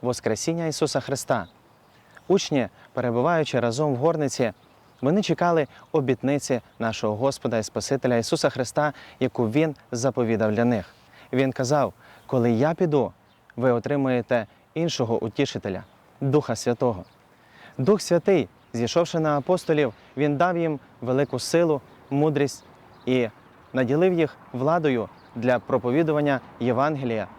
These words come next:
Ісуса Христа. Дві тисячі років назад і на протязі всього, всієї історії церкви християни зазнавали різних утисків, різних переживань, і Дух Святий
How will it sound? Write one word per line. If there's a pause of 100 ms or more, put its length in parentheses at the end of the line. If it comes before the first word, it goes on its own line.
Ісуса
Христа. (440)
Дві
тисячі
років
назад (260)
і
на
протязі (440)
всього,
всієї
історії
церкви (280)
християни (260)
зазнавали
різних
утисків, (400)
різних
переживань, (500)
і
Дух
Святий